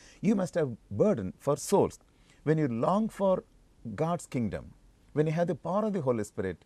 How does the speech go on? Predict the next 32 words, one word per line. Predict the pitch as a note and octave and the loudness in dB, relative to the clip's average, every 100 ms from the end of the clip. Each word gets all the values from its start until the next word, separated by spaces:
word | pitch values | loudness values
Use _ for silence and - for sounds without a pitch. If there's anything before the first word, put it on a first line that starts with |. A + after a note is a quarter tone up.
| _ - | _ -4
when | B2+ | -2
you | B2 | 2
know | D#3+ | 2
the | F#3 G3+ | 2 0
truth | F3+ F3+ E3 | -2 -2 -2
of | A2+ F2 | -4 -2
God, | G#2+ | -2
when | A2 A#2 | -2 -2
you | G#2 | -2
bank | F2+ E3 F#3 G#3 | -4 -6 -4 -4
yourself | F3 E3 F3+ D3+ | -2 -2 -2 -2
on | D3 C3+ | -4 -2
the | C3+ | -4
truth | C3 B2 - | -2 -2 -2
of | G2 D2+ | -2 -4
God, | E2+ D#2+ - _ _ _ _ _ _ _ | -8 -8 -12 _ _ _ _ _ _ _
you | B2 C3 | -2 -2
c-, | - B2+ | -2 -4
will | B2 | -2
be | G#2+ B2+ | 0 -2
able | G#2+ | -2
to | G#2 | -8
pray | - A2 | -4 -2
in | G#2+ | -2
the | G2 | -4
Holy | F#2+ F2+ E2+ | -4 -6 -8
Spirit. | - - - _ | -12 -16 -18 _
So | - D#3+ F#3 | -12 -4 -4
Jude | C#3+ F#3+ D3+ | -2 -4 -4
says, | - G2+ - _ - | -4 -4 -6 _ -8
"You | G#3 G#3 | -6 -2
beloved, | D3 A2 F2+ E2 | 0 2 2 -2